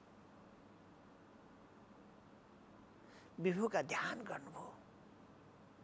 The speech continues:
रामम चित्तलयम सदा वसतु मे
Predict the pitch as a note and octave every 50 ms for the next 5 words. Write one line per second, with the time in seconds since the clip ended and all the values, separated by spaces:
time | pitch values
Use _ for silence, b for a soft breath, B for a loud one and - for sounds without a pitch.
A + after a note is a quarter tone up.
0 | - b b b b b b b - - - - - - - G3 E3 E3 F3+ G#3+
1 | A#3+ C4 B3+ B3+ A#3 A3 G#3 E3+ - - C4+ A#3 - - - - - C4 A3 G3
2 | F#3 F3+ F#3 F#3+ G#3+ B3 C#4 A#3+ - - F3 E3 F#3+ G3+ A#3 C#4+ D#4+ D#4+ D#4 A3
3 | F#3 E3 - F3 F3 D#3+ - E3+ D#3 E3 G3 A#3+ E4